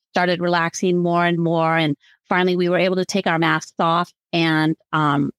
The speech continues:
and then the kids were like, "Hey, yeah, this is kind of fun," 'cause they were stuck at home for the longest time. But, um, yeah, this year was, was super awesome 'cause the kids finally got, you know, were able to let loose and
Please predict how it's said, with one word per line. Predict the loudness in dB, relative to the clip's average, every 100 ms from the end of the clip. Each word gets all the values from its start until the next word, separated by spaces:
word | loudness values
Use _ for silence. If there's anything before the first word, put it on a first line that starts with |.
| _
and | -2 0
then | 0
the | -2
kids | -2 -2 -2 -4
were | -2 0 0
like, | 0 0 -4
"Hey, | -4 -2
yeah, | 0 0 0
this | 0 -2 -2
is | -2 -2
kind | -2 -2
of | -2
fun," | -2 -2 -2 -6 _ _ -4
'cause | 0
they | 0
were | 0
stuck | -2 -2 -2
at | -2
home | 0 0 -2
for | -2
the | 0 0
longest | 2 2 0 -2
time. | -2 0 0 -2 -8 -12 -16 -16 _
But, | -2 -2 -2
um, | 0 2 2 -2 -6 -20 -20 -4
yeah, | 0 2
this | 0 0
year | 0
was, | 0 -2 -4 -2
was | 0 0 -2
super | -2 0 0
awesome | 0 0 -2 -4 -4 -2
'cause | -2
the | 0
kids | -2 -2 -2
finally | 0 2 0
got, | 0 -2 -2
you | -4 0 0
know, | 0
were | 0
able | 0 0
to | 0 0
let | 0 0
loose | 0 -2 -2 -10 _ _ _ _ _
and | 0 2 0